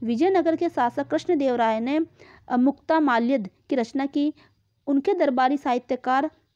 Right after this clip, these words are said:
अलसनी पेडना ने मनुचरितम नामक ग्रंथ की रचना की। उन्हें आंध्र कविता का पितामह कहा जाता है। तो किसे आंध्र कविता का पितामह कहा जाता है, तो ये किसे कहा जाता है, अलसनी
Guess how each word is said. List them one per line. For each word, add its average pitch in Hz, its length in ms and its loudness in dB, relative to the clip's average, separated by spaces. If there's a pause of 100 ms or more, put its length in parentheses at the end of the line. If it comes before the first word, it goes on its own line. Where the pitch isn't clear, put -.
(120)
अलसनी 294 560 0 (560)
पेडना 262 440 2
ने 262 260 -2 (520)
मनुचरितम 269 920 0 (280)
नामक 247 240 0
ग्रंथ 233 220 -2
की 277 140 -2
रचना 247 280 -2
की। 233 200 -6
उन्हें 262 260 2
आंध्र 262 380 0 (100)
कविता 220 420 0
का 269 300 0
पितामह 240 540 -4
कहा 233 360 0
जाता 208 300 -2
है। 202 80 -2
तो - 80 -6
किसे 254 280 -4
आंध्र 294 300 0
कविता 277 320 -6
का 277 80 -4
पितामह 269 400 -4
कहा 277 160 -4
जाता 262 300 -4
है, 269 320 -4 (320)
तो 254 60 0
ये 240 180 -2
किसे 285 260 -4
कहा 285 160 -2
जाता 262 240 -4
है, 285 260 -2 (560)
अलसनी 262 580 -2